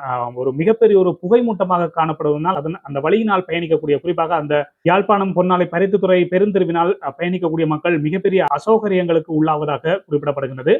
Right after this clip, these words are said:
குறித்த இடம் மானிப்பாய் பிரதேச சபைக்கு உட்பட்ட ஒரு இடமாக இருந்தாலும், அஹ், யாழ்ப்பாணம் மாநகர சபை, அஹ், குப்பைகள் தான் அந்த இடத்தில் பெரும்பாலும் கொட்டப்படுவதாக குற்றம் சுமத்தப்பட்டிருக்கின்றது. இந்த விடயத்தில், அஹ், கோ-, மானிப்பாய் பிரதேச சபையும் அதேபோல்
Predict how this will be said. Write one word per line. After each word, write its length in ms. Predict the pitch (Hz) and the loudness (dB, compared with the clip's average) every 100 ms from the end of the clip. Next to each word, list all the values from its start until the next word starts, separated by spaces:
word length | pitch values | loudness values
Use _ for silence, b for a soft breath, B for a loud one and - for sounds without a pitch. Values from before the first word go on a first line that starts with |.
| _ | _
குறித்த 240 | 269 277 254 | 0 2 4
இடம் 220 | 247 214 | 4 4
மானிப்பாய் 560 | 208 247 247 226 214 202 | 4 4 2 2 2 0
பிரதேச 400 | 196 233 233 220 | 2 4 4 0
சபைக்கு 400 | 196 196 196 202 | 2 2 2 4
உட்பட்ட 420 | 180 - 190 190 | 2 2 0 2
ஒரு 180 | 175 170 160 | 2 2 2
இடமாக 400 | 170 196 175 165 | 2 0 0 0
இருந்தாலும், 500 | 190 185 156 208 240 | 0 2 0 -2 -6
அஹ், 160 | 139 139 | -10 -4
யாழ்ப்பாணம் 540 | 151 196 220 226 208 180 | 0 0 0 0 0 0
மாநகர 380 | 185 233 208 208 | 0 0 -4 -4
சபை, 300 | 185 180 175 175 175 _ _ - | -4 0 0 0 -4 _ _ -4
அஹ், 140 | 151 | -4
குப்பைகள் 460 | 151 190 226 196 196 | 0 4 4 4 2
தான் 140 | 190 | 2
அந்த 140 | 170 170 | 2 0
இடத்தில் 300 | 160 175 160 | 0 -2 -2
பெரும்பாலும் 420 | 170 175 170 165 | -2 0 0 0
கொட்டப்படுவதாக 680 | 160 180 165 147 147 143 165 | -2 -2 -2 -2 -2 0 0
குற்றம் 380 | - - 175 165 - | -2 -6 -6 -6 -8
சுமத்தப்பட்டிருக்கின்றது. 840 | 151 143 - 139 139 139 135 175 170 | -8 -6 -6 -6 -6 -6 -2 0 0
இந்த 160 | 151 | 0
விடயத்தில், 420 | 147 170 180 180 202 b b b - | -2 -2 0 2 2 b b b -4
அஹ், 260 | 151 151 147 | -2 0 0
கோ-, 220 | - 170 | 2 2
மானிப்பாய் 460 | 156 175 202 190 185 | 4 4 4 2 2
பிரதேச 300 | 185 214 196 | 2 2 2
சபையும் 400 | 190 175 170 185 | 0 2 2 0
அதேபோல் 380 | 170 175 180 | -2 -2 0